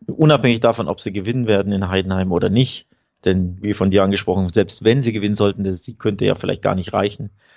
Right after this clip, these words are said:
Je nach Resultat bei Union gegen Freiburg, ich glaub, am Ende aber trotzdem wird der F C direkt absteigen. Das ist mein einer Tipp.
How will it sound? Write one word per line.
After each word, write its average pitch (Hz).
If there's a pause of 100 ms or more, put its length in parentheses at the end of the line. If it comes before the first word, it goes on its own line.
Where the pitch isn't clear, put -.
(140)
Je 113
nach 107
Resultat 101
bei 104 (520)
Union 123
gegen 110
Freiburg, 113
ich -
glaub, 110
am 98
Ende 107
aber 95
trotzdem - (800)
wird 104
der 80
F 92
C 98
direkt 101
absteigen. 123
Das 113
ist 107
mein 120 (240)
einer 151
Tipp. -